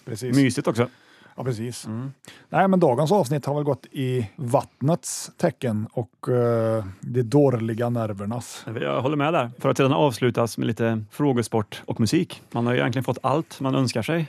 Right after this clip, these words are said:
Speaker 2: här ikväll.
Speaker 1: Vi har ju sett en hajfilm, kan man väl, om du kisar lite.
Speaker 2: Ja, ha-, hajen kanske har mätt en minut totalt av de nittio.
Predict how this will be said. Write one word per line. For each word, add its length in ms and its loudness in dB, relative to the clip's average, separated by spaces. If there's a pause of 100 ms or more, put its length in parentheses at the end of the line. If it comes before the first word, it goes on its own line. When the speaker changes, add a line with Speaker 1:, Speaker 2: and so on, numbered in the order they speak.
(120)
Speaker 2:
här 260 -4 (100)
ikväll. 260 0 (120)
Speaker 1:
Vi 60 -8
har 40 -2
ju 40 0
sett 220 -2
en 120 -2
hajfilm, 720 -2
kan 120 -2
man 120 0
väl, 280 -2 (120)
om 160 -2
du 360 -2 (300)
kisar 460 -2
lite. 340 -4
Speaker 2:
Ja, 380 0
ha-, 280 -2
hajen 360 2
kanske 180 0
har 60 2
mätt 140 0 (120)
en 300 6
minut 480 2
totalt 360 2
av 120 2
de 200 2
nittio. 400 0